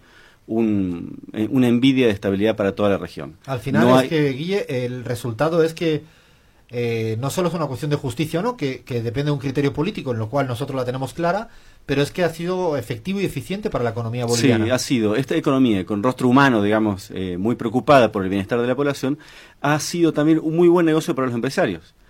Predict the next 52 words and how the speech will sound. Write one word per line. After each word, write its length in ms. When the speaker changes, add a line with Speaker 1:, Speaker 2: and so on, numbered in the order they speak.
Speaker 1:
Y 60
ahí 100
me 80
interesa 320
rescatar 300
lo 220
que 80
dijo 160
recién 280
Axel 280
Kicillof, 420
que 140
veía, 580
eh, 340
¿cuál 140
fue 160
la 80
palabra 260
que 140
usó 200
para 140
hablar 140
Speaker 2:
De 60
Speaker 1:
de 40
los 80
Speaker 2:
hecho, 100
Speaker 1:
empresarios? 300
Speaker 2:
utilizaba, 340
era 220
gracioso, 400
se 140
reía 260
Yair 320
aquí, 260
porque 280
la 100
gente 260
no 120
ve 160
lo 120
que 200
Speaker 1:
Tardó, 340
Speaker 2:
se 80
Speaker 1:
tardó. 160
Speaker 2:
cuece 240
aquí, 220
pero 160
era 120
normal, 300
decía 380
poco, 420
poco, 480